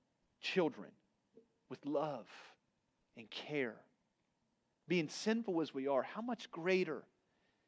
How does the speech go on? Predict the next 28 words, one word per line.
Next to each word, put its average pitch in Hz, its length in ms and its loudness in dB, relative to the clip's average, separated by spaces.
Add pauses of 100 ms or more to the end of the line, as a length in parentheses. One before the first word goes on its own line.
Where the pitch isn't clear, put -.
(100)
is - 120 -12
God's - 380 0
love 156 240 4
for - 240 -8
us? - 640 -8 (1300)
And 160 80 8
I 165 40 12
looked 220 260 8
at 175 60 0
my, 156 400 10
looked 185 220 6
at 196 60 6
my 160 140 10
new, 170 420 4
uh, 139 340 10 (560)
these 135 200 0
young 151 420 8
husbands 180 600 8
that 147 120 10
were 143 80 4
sitting 175 280 4
there 160 100 8
at 147 60 -2
the 147 80 4
dinner 156 180 6
table 160 280 8
with 156 220 4
me, 170 180 -6